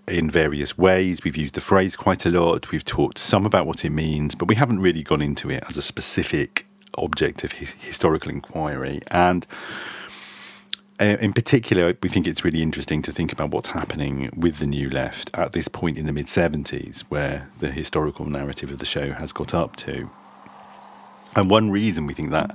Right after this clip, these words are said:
in particular is so interesting is because there is this very widespread, widely disseminated narrative about the New Left, especially the American New Left,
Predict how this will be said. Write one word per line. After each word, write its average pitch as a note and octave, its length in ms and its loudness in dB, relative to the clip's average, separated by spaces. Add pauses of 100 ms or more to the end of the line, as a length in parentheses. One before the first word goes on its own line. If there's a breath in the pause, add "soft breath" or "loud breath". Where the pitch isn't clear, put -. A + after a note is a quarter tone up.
in D2+ 200 -8
particular - 440 -2
is C2+ 100 -6
so D#2 180 0
interesting D#2 480 0
is C2+ 100 -6
because - 280 -2
there E3 120 4
is - 120 0
this - 100 -6
very E2+ 240 4
widespread, C#2+ 800 -2 (840 loud breath)
widely F2 320 2
disseminated C#2+ 840 -4 (520 loud breath)
narrative G2 560 2
about G2+ 340 4
the E2 60 -4
New C2+ 220 -4
Left, - 380 -8
especially - 460 0
the D#2+ 140 0
American F2+ 500 2
New B1+ 220 -8
Left, - 400 -16